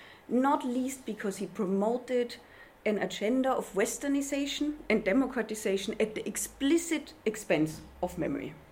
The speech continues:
In the aftermath of World War Two, the West German public memory landscape was one of silence about the past, yeah? If anything,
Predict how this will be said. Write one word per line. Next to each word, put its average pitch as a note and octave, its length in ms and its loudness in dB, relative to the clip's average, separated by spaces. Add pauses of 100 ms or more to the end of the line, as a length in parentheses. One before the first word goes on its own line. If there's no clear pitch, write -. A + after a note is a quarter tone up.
(1400)
In C#4+ 160 8
the E4 160 4
aftermath B3+ 840 -4
of G#3+ 280 -4
World F#3+ 240 2
War F#3 100 -2
Two, - 260 -4 (640)
the A3+ 100 4
West A#3 460 0
German A#3+ 460 2
public A3 480 -2
memory F3+ 320 2
landscape - 600 -4 (1080)
was C4 240 10
one A#3 220 6
of A3 80 2
silence - 580 0 (320)
about F3 340 0
the - 60 -10
past, - 380 -8
yeah? A#3 160 0 (540)
If E4+ 260 6
anything, D4 540 6